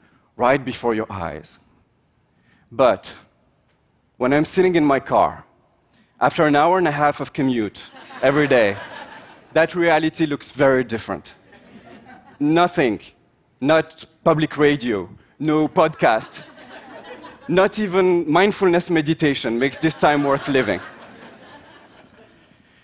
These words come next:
Isn't it absurd that we created cars that can reach a hundred and thirty miles per hour, and we now drive them at the same speed as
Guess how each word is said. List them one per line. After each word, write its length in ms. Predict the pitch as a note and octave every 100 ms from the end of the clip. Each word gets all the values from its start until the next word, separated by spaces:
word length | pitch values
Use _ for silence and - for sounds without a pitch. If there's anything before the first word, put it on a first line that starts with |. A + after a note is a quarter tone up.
| _ _ _ _ F3+
Isn't 280 | G3 C4+
it 120 | C4 G3+
absurd 560 | D#3 - D3 B2+ C3 - -
that 180 | C#3+
we 80 | G3+
created 640 | - F#3 D3+ F3 - F3 -
cars 460 | C3 G2 F#2+ - _ _ _ _ _
that 160 | D3+ D3
can 160 | G3
reach 240 | D#3+ D3+ E3
a 60 |
hundred 320 | D3+ F#3+ A3
and 100 | G3
thirty 300 | E3+ F#3 D#3+
miles 260 | D3+ C#3+ C#3
per 160 | - C3
hour, 440 | A#2+ G2+ E2+ - _ _ _ _
and 160 | D3 D#3+
we 120 | F#3
now 240 | G3+ F#3 D#3
drive 400 | D#3 E3 E3 B2+
them 240 | G2+ G2 _ _ -
at 160 | C#3+ C#3
the 80 | D#3
same 340 | - F3+ G3
speed 540 | - - C#3 A2 - - _ _ -
as 440 | C3+ C#3 C#3+ -